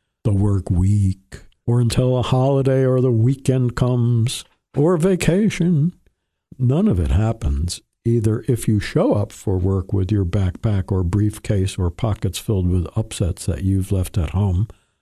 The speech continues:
or with a relationship or social commitment. A distorted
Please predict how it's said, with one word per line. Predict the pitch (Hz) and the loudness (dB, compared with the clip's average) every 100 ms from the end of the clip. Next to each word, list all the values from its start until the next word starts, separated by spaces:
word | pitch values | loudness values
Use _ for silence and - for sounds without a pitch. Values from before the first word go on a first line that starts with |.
| _ _ - | _ _ 0
or | 165 135 170 - _ _ | 2 2 0 -4 _ _
with | 107 127 | -2 0
a | 117 104 | 0 0
relationship | 95 95 98 101 - 98 - 110 107 | 0 0 0 -2 -2 -4 -2 -4 -2
or | 95 | -2
social | 80 113 110 - 95 | -2 -2 -2 -2 -2
commitment. | - 104 110 - 98 - _ _ _ _ _ _ - | 0 0 -2 -2 -4 -4 _ _ _ _ _ _ -4
A | 123 | -2
distorted | 104 117 - - - 165 180 196 165 180 | 0 0 0 -4 -2 0 2 0 -2 -4